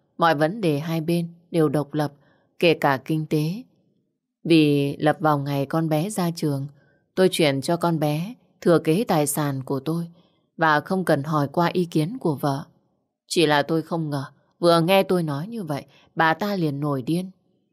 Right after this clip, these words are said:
Bà ta nói rằng con bé chỉ là một đứa con hoang mà tôi trao quyền thừa kế cho nó.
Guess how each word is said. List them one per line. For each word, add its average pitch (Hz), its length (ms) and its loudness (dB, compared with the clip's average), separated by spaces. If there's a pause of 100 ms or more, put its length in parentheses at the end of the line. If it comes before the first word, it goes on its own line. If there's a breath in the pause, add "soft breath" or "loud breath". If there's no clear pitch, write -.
(380)
Bà 156 220 2
ta 156 220 0
nói 147 260 -6
rằng 147 240 -6
con 156 200 -4
bé 156 280 -4 (380)
chỉ 170 220 2
là 143 140 0
một 143 220 -4
đứa 156 240 -4
con 175 180 -4
hoang 175 340 -4 (340 soft breath)
mà 156 220 2
tôi 208 220 0
trao 220 180 0
quyền 156 300 0
thừa 151 160 2
kế 156 280 0
cho 214 120 -6
nó. 170 340 -4